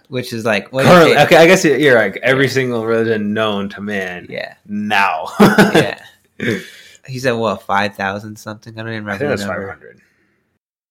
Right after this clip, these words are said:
Speaker 2: He threw in an
Speaker 1: Really?
Speaker 2: extra zero. I think that's
Speaker 1: Oh.
Speaker 2: five hundred, which
Speaker 1: Oh.
Speaker 2: is still a lot.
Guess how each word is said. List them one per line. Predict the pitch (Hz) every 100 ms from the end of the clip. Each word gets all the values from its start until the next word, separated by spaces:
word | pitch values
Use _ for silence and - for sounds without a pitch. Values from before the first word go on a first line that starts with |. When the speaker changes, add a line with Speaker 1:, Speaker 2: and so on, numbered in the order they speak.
| _ _
Speaker 2:
He | -
threw | 90 107
in | 110
an |
Speaker 1:
Really? | 135
Speaker 2:
extra | 180 139
zero. | - 85 - -
I |
think | - 170
that's | 104
Speaker 1:
Oh. | -
Speaker 2:
five | -
hundred, | - - - _ -
which | 143
Speaker 1:
Oh. | 185
Speaker 2:
is |
still | - 156
a | -
lot. | - -